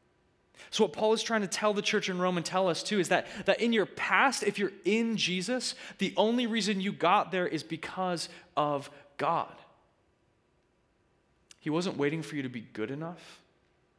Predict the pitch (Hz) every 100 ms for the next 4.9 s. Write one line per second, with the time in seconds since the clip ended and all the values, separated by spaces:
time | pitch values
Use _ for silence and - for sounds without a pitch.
0 | _ _ - 156 165 170 160 170 165 165
1 | 131 - 147 135 156 147 160 - 127 123
2 | - 147 156 147 147 156 156 156 135 131
3 | 117 127 - 151 151 131 - 147 147 123
4 | - - 139 131 120 113 139 135 120